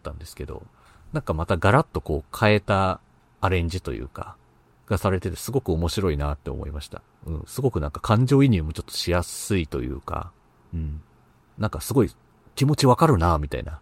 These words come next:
感じにすごい感じましたし、まああとその劇中で描かれてるその人として優しさとか親切とか人道的であることみたいなのをなんか結構ここまで高らかに歌い上げてくれるっ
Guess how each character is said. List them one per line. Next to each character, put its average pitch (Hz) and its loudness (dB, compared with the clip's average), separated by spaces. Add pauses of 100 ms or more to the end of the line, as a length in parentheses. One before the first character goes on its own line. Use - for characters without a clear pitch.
(100)
感 85 -4
じ 85 -4
に 78 -4
す - -8
ご 82 -2
い - -10 (220)
感 85 -2
じ 82 -6
ま 80 -4
し - -12
た - -14
し、 - -10 (500)
ま 92 -2
あ 92 0
あ 95 -4
と - -12
そ - -8
の 71 -6 (200)
劇 - -12
中 151 -2
で 156 2
描 156 2
か 185 4
れ 123 6
て 87 -6
る 78 -2
そ - -10
の 76 -6 (380)
人 - -4
と 180 6
し - -4
て - 2
優 107 4
し 156 0
さ 165 4
と 110 0
か 78 -6
親 127 0
切 - -4
と 69 -10
か 69 -6 (200)
人 98 2
道 113 6
的 - -4
で 101 4
あ 117 6
る 107 2
こ - -10
と 76 -6
み 73 -6
た 76 -4
い 73 -4
な 76 -6
の 76 -4
を 76 -6
な 76 -6
ん - -12
か 82 -10
結 - -20
構 - -12 (100)
こ - -16
こ 185 -6
ま 160 4
で 85 -2 (380)
高 - 0
ら 127 4
か 82 -4
に 71 -8
歌 101 -2
い 107 2
上 110 2
げ 98 -2
て - -12
く - -20
れ 78 -6
る - -12
っ - -20